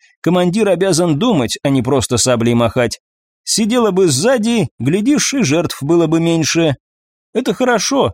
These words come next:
а то мне дома ремня пропишут, если ваша свадьба в папином кафе сорвется».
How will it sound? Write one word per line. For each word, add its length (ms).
а 140
то 100
мне 180
дома 280
ремня 340
пропишут, 580
если 300
ваша 300
свадьба 500
в 100
папином 420
кафе 340
сорвется». 580